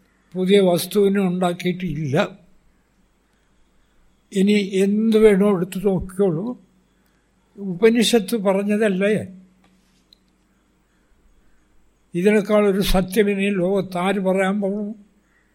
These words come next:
നമുക്ക് പിടികിട്ടുന്നില്ലെങ്കിൽ പോലും, "സാർ, ആ, എനിക്ക് പിടികിട്ടുന്നില്ല."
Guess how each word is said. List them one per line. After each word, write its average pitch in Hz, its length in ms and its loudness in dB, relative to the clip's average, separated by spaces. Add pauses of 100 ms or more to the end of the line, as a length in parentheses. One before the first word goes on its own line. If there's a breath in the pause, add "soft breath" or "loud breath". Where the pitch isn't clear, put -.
(1900)
നമുക്ക് 180 340 0
പിടികിട്ടുന്നില്ലെങ്കിൽ 190 1120 0
പോലും, 185 420 2
"സാർ, 175 440 -6
ആ, 190 180 -8 (340)
എനിക്ക് 185 320 -4
പിടികിട്ടുന്നില്ല." 175 1120 -4